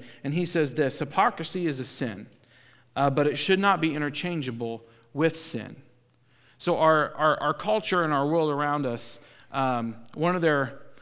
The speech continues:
you, you hear it, one of the main, um, indictments of Christians and of the church is that we're just a bunch of hypocrites.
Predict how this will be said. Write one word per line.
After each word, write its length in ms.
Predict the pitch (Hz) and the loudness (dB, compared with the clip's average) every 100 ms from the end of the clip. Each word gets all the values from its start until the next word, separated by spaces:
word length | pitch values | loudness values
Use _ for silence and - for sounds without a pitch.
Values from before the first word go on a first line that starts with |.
| - _ | -20 _
you, 140 | 139 139 | -4 -4
you 240 | 127 147 | 0 0
hear 240 | 165 185 156 | 4 6 4
it, 100 | 135 | 2
one 160 | 139 | -2
of 60 | 147 | 0
the 60 | |
main, 580 | 135 143 151 165 175 180 - - _ _ | 0 2 0 0 -2 -4 -8 -20 _ _
um, 540 | 139 127 120 113 113 110 - _ _ _ _ _ _ _ _ - - | -2 -2 -2 -4 -10 -14 -20 _ _ _ _ _ _ _ _ -12 -4
indictments 840 | 156 147 165 151 131 - - - - _ _ | 2 4 2 0 -6 -6 -14 -16 -20 _ _
of 160 | - 104 | -6 -6
Christians 520 | - 175 - 139 123 | -2 -2 0 -2 -2
and 100 | 123 | -2
of 120 | 131 | -4
the 60 | 120 | -6
church 540 | - 139 123 - - - _ _ _ | -6 -6 -6 -10 -16 -18 _ _ _
is 60 | 135 | -4
that 140 | 127 | -4
we're 100 | 123 | -4
just 240 | 120 160 | -6 -6
a 40 | 135 | -6
bunch 300 | 123 139 127 | -4 -4 -4
of 60 | |
hypocrites. 760 | 113 - 113 - 120 - - | -10 -12 -16 -14 -16 -16 -20